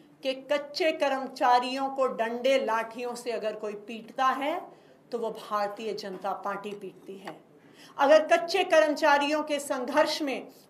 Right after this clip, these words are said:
बस मार्शल्स के संघर्ष में कोई कंधे से कंधा मिलाकर चलता है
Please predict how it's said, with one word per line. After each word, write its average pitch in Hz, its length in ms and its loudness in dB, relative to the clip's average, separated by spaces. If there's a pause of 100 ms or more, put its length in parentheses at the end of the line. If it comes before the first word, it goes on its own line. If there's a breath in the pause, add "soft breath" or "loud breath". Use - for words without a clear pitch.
बस 339 280 4
मार्शल्स 294 480 0
के 269 160 -6
संघर्ष 262 680 2
में 285 300 -4 (240 loud breath)
कोई 247 140 -2
कंधे 240 400 -2
से 240 140 -8
कंधा 339 520 4
मिलाकर 302 500 2
चलता 233 400 -2
है 269 200 2